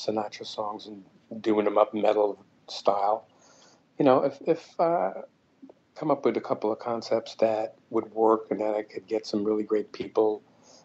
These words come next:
and have a label to, uh, uh,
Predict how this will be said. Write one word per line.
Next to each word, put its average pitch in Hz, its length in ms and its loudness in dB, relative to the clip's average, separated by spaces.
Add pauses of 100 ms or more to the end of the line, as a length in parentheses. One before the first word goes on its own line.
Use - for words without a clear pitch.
(140)
and 107 80 -6
have 110 120 4
a 107 40 0
label 107 340 2
to, 104 340 -4 (140)
uh, 101 180 -4 (680)
uh, - 280 -8